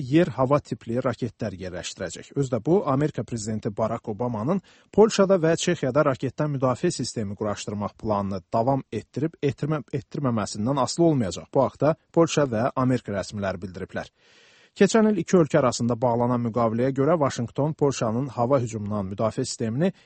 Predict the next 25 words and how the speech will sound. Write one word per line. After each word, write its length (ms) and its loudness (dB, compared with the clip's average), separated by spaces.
yer-hava 520 2
tipli 360 -2
Patriot 480 -2
raket 300 -6
qurğuları 540 -4
ilə 100 -8
gücləndirəcək. 800 -8
Rusiya 240 4
prezidenti 400 2
Medvedev 480 2
xəbərdarlıq 640 0
eləmişdi 340 -6
ki, 160 2
əgər 300 0
Amerika 400 2
Şərqi 320 -2
Avropada 540 0
raketdən 400 -4
müdafiə 340 -2
sistemi 480 -10
quraşdırsa, 640 0
onlar 300 6
da 160 2
Kaliningradda 880 -2
yeni 460 0